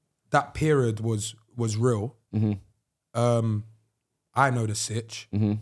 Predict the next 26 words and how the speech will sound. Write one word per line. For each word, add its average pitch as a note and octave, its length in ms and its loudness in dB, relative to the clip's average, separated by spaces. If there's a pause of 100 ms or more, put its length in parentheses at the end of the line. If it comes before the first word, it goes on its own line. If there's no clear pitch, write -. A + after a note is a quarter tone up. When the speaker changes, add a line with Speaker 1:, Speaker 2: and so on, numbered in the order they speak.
(160)
Speaker 1:
Like, A#2+ 240 -2
was C3 200 2
it D#3+ 100 0
actually D3+ 400 0
to - 120 -6
the B2 100 0
point D3 280 0
where A2 180 -4
everyone A#2+ 280 0
genuinely B2 420 0
thought A2+ 280 -4
you G#2+ 100 -6
went A2 120 -2
out A2 100 -4
with G#2+ 100 -8
Amelia? A2+ 300 -2 (520)
Speaker 2:
Yeah, A#2+ 280 4 (320)
like, G#2 280 0 (1200)
I A#2+ 40 -2
don't. A#2+ 160 4 (120)
I, G2+ 60 -8 (1080)
there D#3+ 100 8
was E3 80 8
obviously, F#3+ 280 6
like, E3 320 4
couple. - 280 2